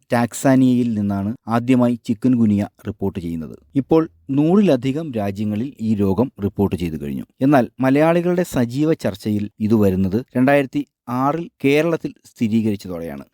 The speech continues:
തൊട്ടടുത്ത വർഷം സംസ്ഥാനത്തെ എല്ലായിടത്തേക്കും ചിക്കുൻ ഗുനിയ പടർന്നു പിടിക്കുകയുണ്ടായി. ഇപ്പോൾ വീണ്ടും ചിക്കുൻ ഗുനിയ വാർത്തകളിൽ നിറയുന്നത് അതിനെതിരെയുള്ള വാക്സിൻ യു എസ് ഫുഡ് ആൻഡ് ഡ്രഗ് അഡ്മിനിസ്ട്രേഷൻ അനുമതി നൽകിയതോടെയാണ്.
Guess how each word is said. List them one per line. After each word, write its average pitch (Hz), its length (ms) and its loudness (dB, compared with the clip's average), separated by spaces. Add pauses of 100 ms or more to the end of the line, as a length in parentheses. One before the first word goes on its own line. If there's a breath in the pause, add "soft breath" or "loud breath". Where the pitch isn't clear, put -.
(120)
തൊട്ടടുത്ത 208 320 2
വർഷം 165 340 -2
സംസ്ഥാനത്തെ 143 580 -2
എല്ലായിടത്തേക്കും 131 920 0 (160)
ചിക്കുൻ 120 320 -2
ഗുനിയ 104 280 0 (240)
പടർന്നു 110 400 2
പിടിക്കുകയുണ്ടായി. 87 720 -4 (240)
ഇപ്പോൾ 220 320 4
വീണ്ടും 190 420 0
ചിക്കുൻ 160 300 -4
ഗുനിയ 151 240 0
വാർത്തകളിൽ 139 720 0
നിറയുന്നത് 107 640 0 (320)
അതിനെതിരെയുള്ള 123 960 2 (140)
വാക്സിൻ 104 600 -4 (120)
യു 123 300 4
എസ് - 220 -6 (220)
ഫുഡ് 143 280 -2
ആൻഡ് 110 220 4
ഡ്രഗ് 107 280 0 (100)
അഡ്മിനിസ്ട്രേഷൻ 107 840 -2 (260)
അനുമതി 107 440 4
നൽകിയതോടെയാണ്. 87 760 -4